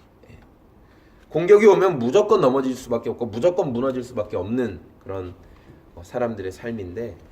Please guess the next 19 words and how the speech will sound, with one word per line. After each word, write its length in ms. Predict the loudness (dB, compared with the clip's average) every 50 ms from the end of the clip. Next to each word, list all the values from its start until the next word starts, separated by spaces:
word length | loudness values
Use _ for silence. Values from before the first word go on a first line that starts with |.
| -20 -20 -20 -20 -20 -20 -20 -20 -8 -2
그런데 220 | -2 2 4 4
오늘 240 | 4 4 2 0 0
이 140 | 0 0 0
말씀을 480 | -2 -2 -4 -6 -6 -6 -4 -4 -4
듣고 320 | -4 -6 -10 -12 -10 -10 -10
묵상을 520 | -8 -8 -12 -10 -6 -4 -2 0 0 0
하면서 500 | 0 0 -2 -2 -4 -4 -6 -8 -8 -8
하나님의 440 | -8 -4 -2 0 0 0 0 -2 -4
도우심을 440 | -2 -2 -2 -2 -2 -6 -8 -10 -8
구하는 300 | -8 -6 -4 -4 -6 -6
저와 300 | -8 -6 -2 0 2 2
여러분들이 680 | 2 2 0 -2 -6 -10 -10 -10 -10 -10 -10 -10 -12 -14 -18 -20 -20 -20 -20 -20 -20 -20 -20 -6 0
엘리사와 540 | 2 4 4 4 4 4 6 6 6 6 4
같이 640 | 2 -2 -10 -12 -12 -8 -8 -6 -6 -6 -8 -10 -14 -20 -20 -20 _ _ _ _ _ _ -20 _ _ _ _ _ _ _ _ _ _ _ _ _ _ _ _ -18
사단이 380 | -8 -2 2 4 6 6 6 4
공격해오는 840 | 4 2 -2 0 4 6 6 6 6 4 4 4 4 2 -2 -4
그 140 | -4 -4 -4
루트를 640 | -2 -2 0 -2 -2 -2 -4 -2 -2 0 0 2 0
알고 800 | 0 2 2 2 2 2 4 4 6 6 6 4 2 -2 -12 -20